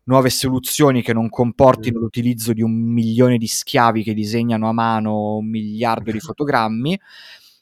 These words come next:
Speaker 1: e adesso si, si usa tanto il computer, non è sempre, mm, eh, come dire,
Speaker 2: Ottimi risultati.
Speaker 1: be-, bellissimo alla
Speaker 2: Mm.
Speaker 1: vista. Questo forse è uno dei meno peggio che siano visti finora.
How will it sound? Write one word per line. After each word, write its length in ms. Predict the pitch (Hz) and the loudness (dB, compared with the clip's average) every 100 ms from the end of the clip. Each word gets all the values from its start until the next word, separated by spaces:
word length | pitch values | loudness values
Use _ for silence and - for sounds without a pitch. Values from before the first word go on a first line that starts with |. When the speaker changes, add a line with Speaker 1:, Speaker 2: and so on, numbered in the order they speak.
| - - | -20 -10
Speaker 1:
e 340 | - 147 135 127 | 0 2 2 2
adesso 320 | 120 139 - - | 0 -2 -6 -12
si, 240 | - 123 | -8 -4
si 220 | 110 - | -4 0
usa 180 | 131 123 | 0 2
tanto 260 | 123 131 135 | 0 0 -2
il 60 | |
computer, 960 | 120 160 151 135 127 135 135 139 143 135 - | 0 0 2 4 4 4 4 4 2 0 -4
non 400 | 120 120 120 123 | -4 -2 0 0
è 100 | 123 | 0
sempre, 1120 | - - 113 107 - 113 107 104 104 104 101 | 0 0 0 -2 -4 -2 0 0 -2 -2 -4
mm, 220 | 98 98 95 _ _ _ _ _ _ _ - - | -6 -10 -14 _ _ _ _ _ _ _ -18 -10
eh, 140 | 113 | -8
come 220 | - 107 101 | -6 -6 -4
dire, 720 | 104 104 101 98 95 95 - _ _ _ - | -4 -2 -2 -2 -4 -6 -10 _ _ _ -16
Speaker 2:
Ottimi 280 | 107 - 113 | -14 -8 -8
risultati. 480 | 98 107 - 101 127 | -8 -10 -6 0 0
Speaker 1:
be-, 120 | 110 | 0
bellissimo 840 | - 123 123 131 - - 120 120 | 0 2 2 2 0 -2 2 4
alla 180 | 117 131 | 6 4
Speaker 2:
Mm. 40 | 123 | 0
Speaker 1:
vista. 720 | 110 - - 120 117 117 _ _ | -6 -6 -2 2 2 0 _ _
Questo 340 | _ 117 - 117 | _ -6 -4 -6
forse 320 | - 110 - | -6 -6 -4
è 40 | 110 | -2
uno 180 | 107 104 | -2 -2
dei 520 | 104 104 101 98 92 | -2 0 -2 -2 -6
meno 280 | 101 110 110 | -6 -4 -2
peggio 380 | - 98 95 101 | -2 -4 -2 -4
che 80 | 95 | -6
siano 240 | - 98 | -6 -8
visti 260 | 92 95 95 | -8 -10 -14
finora. 380 | - 92 85 | -14 -12 -10